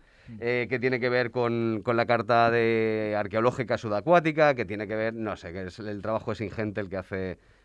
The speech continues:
Speaker 2: Raquel y lo hace con un car-, una pasión y un cariño que todo el mundo que la conoce lo sabe.
Speaker 1: Rafa Ramírez, del Partit
Speaker 2: Gràcies.
Speaker 1: Socialista, moltíssimes gràcies.
Speaker 2: Gràcies a tu,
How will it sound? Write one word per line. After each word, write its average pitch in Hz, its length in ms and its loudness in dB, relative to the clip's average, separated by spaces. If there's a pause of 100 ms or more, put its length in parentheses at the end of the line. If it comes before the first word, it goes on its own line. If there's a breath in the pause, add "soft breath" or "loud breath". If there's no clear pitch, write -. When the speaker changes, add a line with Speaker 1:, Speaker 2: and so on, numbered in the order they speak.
(100 soft breath)
Speaker 2:
Raquel 110 480 0
y 95 200 -2
lo 90 120 -4
hace 92 180 -8
con 92 180 -6
un 92 140 -4
car-, 95 320 -8
una 123 260 -4
pasión 104 400 -6
y 104 40 -4
un 120 100 -4
cariño 117 760 -4
que 92 200 -8
todo 98 160 -10
el 101 80 -6
mundo 104 260 -2
que 95 80 -6
la 95 80 -4
conoce 98 280 -6
lo 85 80 -8
sabe. 67 260 -18 (480 soft breath)
Speaker 1:
Rafa 214 420 4
Ramírez, 226 340 4
del 208 120 4
Partit 190 220 4
Speaker 2:
Gràcies. 190 100 0
Speaker 1:
Socialista, 220 340 2
moltíssimes 208 400 2
gràcies. 202 240 4
Speaker 2:
Gràcies 151 300 8
a 131 80 0
tu, 113 100 -4